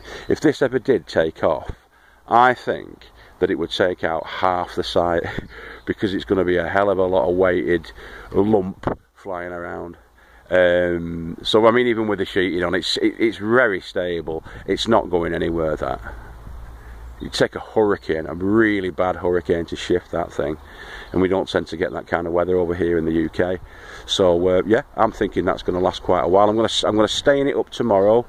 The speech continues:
with, um, that one coat fence life stuff from Ronseal, which is what I've sort of half done anyway on the framing.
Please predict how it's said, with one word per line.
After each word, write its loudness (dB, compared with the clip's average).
with, 4
um, 2
that 4
one 0
coat 0
fence 0
life 0
stuff -4
from -2
Ronseal, 0
which 0
is -4
what 6
I've 0
sort 4
of 0
half 0
done -4
anyway 0
on -2
the -8
framing. 0